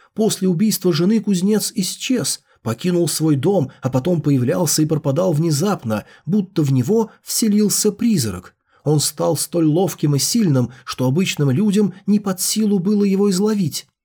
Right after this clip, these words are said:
Я слышала, что прошло несколько лет, прежде чем с ним смогли справиться.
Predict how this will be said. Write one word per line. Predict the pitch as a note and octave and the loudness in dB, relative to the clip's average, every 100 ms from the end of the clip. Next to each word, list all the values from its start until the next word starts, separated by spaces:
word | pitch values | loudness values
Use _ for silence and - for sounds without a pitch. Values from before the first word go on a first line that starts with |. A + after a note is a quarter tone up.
| _ | _
Я | - G2+ A2+ | -10 -6 -4
слышала, | - C3+ E3 - G#2+ G#2 - | -4 -4 -4 -4 -6 -8 -12
что | - F3+ | -6 -4
прошло | D#3+ D3+ - F#3 | -2 -4 -2 -2
несколько | E3+ F3+ - E3+ D#3 C#3 | 0 0 0 -2 -2 0
лет, | G3+ - - - | 0 -2 -10 -14
прежде | - D3+ D3+ D3+ | -4 -2 0 -2
чем | D3 C#3 | 0 -2
с | - | 0
ним | C3+ F#3 | 0 0
смогли | F3 F3 D#3+ F3 | 0 -2 0 0
справиться. | F3+ - A#3 F#3+ A2+ - - - | -2 -4 -2 -2 -2 -6 -6 -12